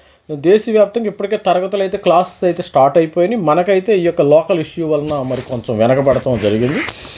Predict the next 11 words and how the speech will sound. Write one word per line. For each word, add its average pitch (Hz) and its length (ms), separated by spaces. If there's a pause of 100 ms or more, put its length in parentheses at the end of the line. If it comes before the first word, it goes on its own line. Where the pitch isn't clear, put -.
(140)
మరి 208 140
అదేవిధంగా 214 500
రాష్ట్రంలో 208 580
ఎంబీబీఎస్ 180 800 (400)
తరగతులు 180 460
మరింత 165 360
ఆలస్యం 156 440
కానున్నాయి. 147 500
జాతీయ 175 520
మెడికల్ 156 340
కమిషన్, 143 640